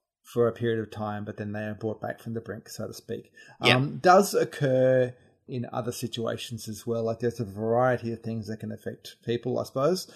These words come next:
Speaker 1: Um, but also, it can, some of these experiences can occur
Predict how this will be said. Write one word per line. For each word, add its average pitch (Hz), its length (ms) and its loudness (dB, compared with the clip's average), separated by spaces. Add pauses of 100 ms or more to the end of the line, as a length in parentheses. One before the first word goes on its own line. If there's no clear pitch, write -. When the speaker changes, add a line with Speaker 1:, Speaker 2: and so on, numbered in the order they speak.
(260)
Speaker 1:
Um, 147 380 6
but 196 140 2
also, 180 580 6 (1500)
it 185 180 6
can, 170 340 4
some 214 200 4
of 214 60 6
these 190 160 6
experiences 139 580 2
can 127 180 2
occur 120 540 4